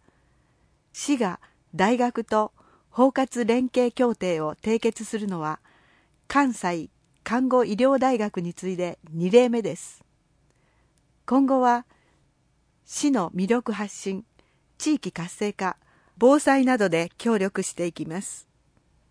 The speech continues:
締結式で佐藤正美学長は、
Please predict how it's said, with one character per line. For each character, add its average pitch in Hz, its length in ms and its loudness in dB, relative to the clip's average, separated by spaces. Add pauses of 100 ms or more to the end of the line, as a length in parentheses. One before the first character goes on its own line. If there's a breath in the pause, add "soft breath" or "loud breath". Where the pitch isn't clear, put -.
(400)
締 285 140 4
結 294 260 -4
式 - 300 -8
で 165 220 -10 (380)
佐 277 180 -2
藤 208 160 4
正 185 280 -2
美 226 120 -2
学 202 220 -6
長 190 260 -4
は、 180 220 -8